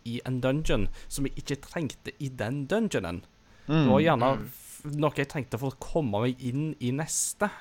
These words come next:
Speaker 1: eh, eller komme fram til den neste.
Speaker 2: Mm.
Speaker 1: Eh, eh, eller komme, ja. Men, men i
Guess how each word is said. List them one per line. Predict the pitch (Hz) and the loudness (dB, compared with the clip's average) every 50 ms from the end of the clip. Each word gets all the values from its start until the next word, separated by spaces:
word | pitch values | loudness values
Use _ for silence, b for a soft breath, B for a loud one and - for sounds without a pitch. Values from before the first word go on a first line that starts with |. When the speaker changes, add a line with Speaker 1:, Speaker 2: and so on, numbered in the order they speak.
| B - | B -2
Speaker 1:
eh, | - 147 139 - | 0 0 0 0
eller | 131 127 131 | 0 0 0
komme | - - 127 120 139 | 0 -2 -4 -4 -4
fram | - - - 160 185 196 165 | -6 -2 -2 -2 -2 -2 -4
til | - - 120 | -4 -2 0
den | 113 110 107 | 0 0 0
neste. | 104 104 - - - - - - B B B B B | -2 -4 -6 -8 -8 -8 -12 -12 B B B B B
Speaker 2:
Mm. | B 131 127 117 104 101 | B 6 6 6 6 6
Speaker 1:
Eh, | 123 117 110 110 - | 4 4 4 2 2
eh, | - 120 117 113 117 117 120 117 | 2 0 0 0 0 -2 -2 0
eller | 117 120 117 | 0 0 0
komme, | - 131 113 107 110 - - | 0 -2 -2 -2 -2 -2 0
ja. | 117 113 107 104 - - B B B B B B | 0 2 2 0 -2 -6 B B B B B B
Men, | 143 139 139 131 | 0 0 0 2
men | 143 147 147 147 - - - | 2 0 0 0 -6 -10 -8
i | 131 127 131 139 151 160 160 | -6 -4 -2 -2 -2 -4 -4